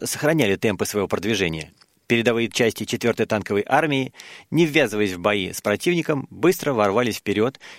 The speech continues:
и двадцать второго января вышли к Одеру. Попытки частей танковой армии Лелюшенко сходу форсировать реку проходили с переменным успехом. Передовой отряд десятого гвардейского танкового корпуса, шестьдесят вторая гвардейская танковая бригада полковника Денисова,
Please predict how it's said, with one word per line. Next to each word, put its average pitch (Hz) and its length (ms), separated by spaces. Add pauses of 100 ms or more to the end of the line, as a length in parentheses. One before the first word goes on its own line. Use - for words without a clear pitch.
(140)
и 131 80
двадцать 120 300
второго 107 320
января 110 440
вышли 131 360
к - 120
Одеру. 87 380 (640)
Попытки 147 400
частей 135 340
танковой 110 480
армии 101 460
Лелюшенко 104 640
сходу 101 360
форсировать 98 500
реку 156 380 (400)
проходили 139 440
с - 80
переменным 120 420
успехом. 98 540 (960)
Передовой 160 400
отряд 139 360
десятого 113 460
гвардейского 107 640
танкового 98 400
корпуса, - 500 (380)
шестьдесят 113 320
вторая 110 320
гвардейская 98 600
танковая 101 380
бригада 107 380
полковника 104 520
Денисова, 87 520